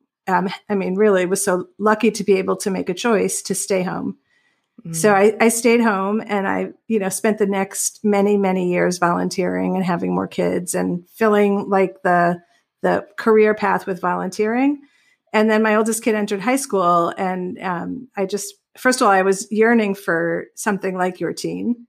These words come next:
Speaker 1: and it, I couldn't find it. And second of all, I was thinking, like, it's probably time to get out of their way a little bit. I had a little bit too much <laughs> time on my hands to be in their space. Um, so I, you know, had this idea and just kind of, like, shopped it with people and said, "Would,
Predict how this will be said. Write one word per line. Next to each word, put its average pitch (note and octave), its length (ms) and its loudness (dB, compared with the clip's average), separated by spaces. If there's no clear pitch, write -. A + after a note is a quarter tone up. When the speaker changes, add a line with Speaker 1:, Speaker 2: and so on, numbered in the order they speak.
Speaker 1:
and F#3+ 100 -2
it, F#3+ 220 -2
I G3 60 0
couldn't F#3+ 260 -2
find F3 260 -4
it. A#3+ 220 0
And G#3+ 100 -2
second C#4 240 2
of A3+ 100 4
all, G#3 180 6
I F#3+ 160 4
was G3 140 -2
thinking, G3 440 0
like, F3+ 420 -6
it's G#3 240 -4
probably F3 280 0
time F3 180 -4
to F#3 100 -8
get F3+ 140 0
out F3+ 140 0
of E3 60 -4
their F3 120 -4
way E3+ 160 -4
a F#3+ 80 -2
little G3 220 -4
bit. G#3+ 280 0
I G3+ 60 0
had F#3 180 -2
a F#3+ 60 -2
little F#3 180 0
bit F#3 140 0
too G3 140 -2
much - 340 -6
<laughs> - 60 -20
time A3+ 360 6
on B3+ 140 6
my A#3 80 4
hands A#3+ 540 4
to B3 100 0
be F#3+ 380 2
in G3+ 100 0
their G3 160 -2
space. A3+ 560 -4
Um, F3 580 0
so G3 680 0
I, F#3+ 540 0
you A3 100 2
know, F#3+ 140 -2
had F3+ 240 -4
this G3+ 180 -2
idea G#3 520 2
and G3 240 -2
just - 180 -8
kind F#3+ 200 -2
of, G3 140 -4
like, G3 300 -4
shopped A3 440 0
it - 100 0
with F3 140 -6
people F3 340 -2
and F#3+ 140 -2
said, G3 240 0
"Would, F3+ 140 -4